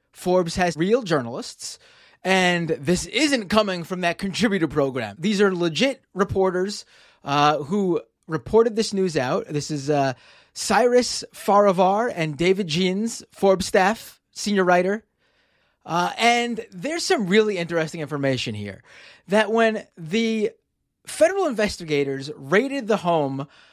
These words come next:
of Ilya Lichtenstein and Heather Morgan, they found hollowed out books,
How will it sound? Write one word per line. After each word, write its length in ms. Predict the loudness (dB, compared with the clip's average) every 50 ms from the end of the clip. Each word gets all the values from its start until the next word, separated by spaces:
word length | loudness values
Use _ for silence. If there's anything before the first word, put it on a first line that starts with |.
| _ _ _ 2
of 260 | 4 4 4 2 0
Ilya 500 | -2 0 2 2 4 4 4 4 2 0 -2
Lichtenstein 1040 | -4 -6 -6 -6 -6 -6 -4 -4 -4 -4 -6 -8 -6 -4 -4 -2 -2 -2 -4 -6 -6 -4
and 480 | -2 0 0 2 2 0 -2 -2 -4 -8
Heather 360 | -10 -4 -2 0 2 2 2
Morgan, 460 | 2 2 2 0 0 -4 -8 -10 -14 -20 _ _ _
they 340 | -18 -16 -2 2 4 4 4
found 640 | 2 -2 -4 -4 -4 -4 -6 -8 -10 -14 -16 -18 -20 -20 _ _ _ _ _ _ _ _ _ _
hollowed 420 | -16 -12 -2 2 2 2 4 2 2
out 220 | 2 0 -2 -2
books, 640 | -2 0 0 0 -4 _ -12 -10 -10 -10 -12 -16